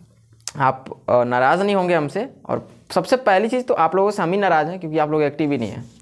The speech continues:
तो नाराज़ होकर भी आप क्या कर लीजिएगा, आपको हम यही कहते हैं, पढ़िए, पढ़ने की सख्त आवश्यकता है। और हाँ, क्लास ट्वेल्थ के बायो के जितने भी स्टूडेंट्स हैं मेरे चैनल पे,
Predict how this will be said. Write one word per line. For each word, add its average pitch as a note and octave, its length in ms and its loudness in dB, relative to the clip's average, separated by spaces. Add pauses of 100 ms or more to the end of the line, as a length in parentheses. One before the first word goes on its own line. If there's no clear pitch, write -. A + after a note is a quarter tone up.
तो - 60 -6
नाराज़ D3 360 2
होकर D#3+ 220 -2
भी E3+ 100 0
आप D#3+ 120 -2
क्या D#3+ 140 0
कर D#3 140 -4
लीजिएगा, E3+ 340 -2 (800)
आपको F3 460 -2 (200)
हम C#3 120 0
यही D#3 200 2
कहते E3+ 280 -2
हैं, A3 320 -8
पढ़िए, C3+ 320 0
पढ़ने C3 440 -2
की C#3 60 -2
सख्त E3+ 280 -2
आवश्यकता E3 460 -2
है। F#3+ 240 -4 (140)
और F3 200 4
हाँ, D#3 260 -6 (180)
क्लास C3+ 300 -4
ट्वेल्थ G#3 360 0
के F3+ 200 -4 (180)
बायो F3 440 0
के B3+ 100 0
जितने F3 280 0
भी E3 100 0
स्टूडेंट्स C#3+ 480 -4
हैं D#3 60 -2
मेरे C3+ 240 0
चैनल B2+ 280 -4
पे, B3+ 160 -6